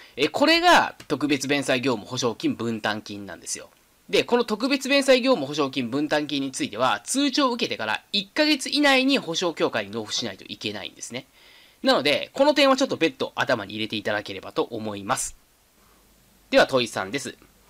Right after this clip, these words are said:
高度利用地区とは、用途地域内において市街地の環境を維持し、または土地利用の増進を図るため、建築物の高さの最高限度または最低限度、かっこ、え、準都市計画区域内にあっては、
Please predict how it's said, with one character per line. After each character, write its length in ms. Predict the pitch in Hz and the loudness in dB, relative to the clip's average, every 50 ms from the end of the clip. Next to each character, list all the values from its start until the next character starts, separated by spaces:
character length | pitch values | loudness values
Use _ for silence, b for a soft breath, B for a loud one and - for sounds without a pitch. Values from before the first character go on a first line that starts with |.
| _ _ | _ _
高 220 | - - 294 302 | 0 4 4 6
度 100 | 226 151 | 6 4
利 100 | 127 120 | 2 2
用 160 | 120 123 123 123 | 0 0 0 -2
地 120 | 120 - | -4 -8
区 100 | - - | -10 -8
と 100 | - 98 | -2 2
は、 260 | 117 147 135 - - - _ - | 4 4 4 4 0 -6 _ -6
用 240 | - 156 214 240 240 | 0 2 4 4 4
途 120 | 247 240 | 2 0
地 180 | 233 - 220 220 | -2 -2 -4 -4
域 180 | 202 - 220 | -4 -4 -2
内 180 | 208 170 113 107 | -2 -2 -2 -2
に 100 | 101 95 | -6 -6
お 140 | 95 113 107 | -6 -6 -6
い 60 | 92 | -6
て 280 | - - 131 - - _ _ _ - | -2 -2 -2 -2 -2 _ _ _ -8
市 160 | - - 165 | -4 -2 0
街 160 | 170 240 220 - | 2 2 2 2
地 140 | - - | -2 -6
の 80 | 107 92 | -8 -6
環 260 | - - 127 127 123 | -4 -2 0 -2 -2
境 220 | 123 - 123 110 107 | -2 -4 -6 -4 -4
を 80 | - | -6
維 100 | - 165 | -6 -6
持 140 | 151 117 101 | -6 -4 -2
し、 320 | - - - 117 - - _ _ _ _ | -2 -2 -2 -2 -4 -8 _ _ _ _
ま 140 | - 139 165 | -2 -2 2
た 160 | - 262 220 | 2 4 4
は 280 | 214 240 147 101 - - _ _ | 6 6 4 4 2 -4 _ _
土 140 | - 180 165 | -4 -4 -4
地 140 | - 214 202 | -2 -2 -2
利 100 | 226 226 | 0 2
用 200 | 220 185 135 113 | 4 4 4 2
の 120 | 110 104 | 0 -2
増 240 | 104 - 151 175 175 | -2 0 0 2 2
進 200 | - - 170 175 | 2 2 2 2
を 60 | 160 | 0
図 60 | - 156 - 185 156 | 0 0 2 2 2
る 80 | 117 | 2
た 120 | - 92 98 | 0 -2 -2
め、 260 | 123 135 - - - _ _ _ - - _ - | -2 -2 -2 -4 -6 _ _ _ -20 -20 _ -4
建 240 | - 220 226 233 226 | -2 -2 -2 -2 -4
築 240 | - - - 240 | -6 -6 -6 -6
物 200 | 180 135 - - | -6 -6 -8 -8
の 100 | 113 107 | -8 -6
高 260 | - - 208 202 170 - | -4 -4 -2 -2 -2 -2
さ 100 | - 110 | -2 -4
の 80 | 101 | -4
最 260 | 101 - 139 135 135 | -4 -2 0 0 0
高 160 | 135 - 135 127 | 0 -2 -2 -2
限 220 | 123 131 123 107 | 0 -2 -2 -2
度 80 | - 85 | -4 -4
ま 140 | 113 151 | -4 0
た 100 | - 220 | 2 2
は 80 | 185 110 | 2 2
最 280 | - - 139 131 127 127 | 0 -2 -2 -2 -2 -2
低 180 | - 120 113 | -4 -4 -4
限 200 | 107 110 95 85 | -4 -6 -8 -10
度、 160 | - - - b b b b b b b | -12 -14 -16 b b b b b b b
か 100 | - 165 | -6 -6
っ 40 | - _ | -2 _
こ、 220 | - 233 - - - b b b b b | 4 4 4 4 0 b b b b b
え、 80 | - | -6
準 220 | 113 131 175 156 - | -2 0 0 0 0
都 100 | - 113 | -2 -6
市 80 | - | -6
計 160 | - - 123 117 | -4 -6 -4 -4
画 160 | - 120 113 | -2 -4 -4
区 200 | - - 135 127 | -4 -4 -4 -4
域 180 | 117 - 123 | -4 -4 -4
内 140 | 117 101 95 | -6 -6 -6
に 100 | 92 80 | -6 -8
あ 60 | 92 | -8
っ 40 | - | -8
て 140 | - - 147 | -8 -4 0
は、 200 | 190 196 - - | 0 0 0 -2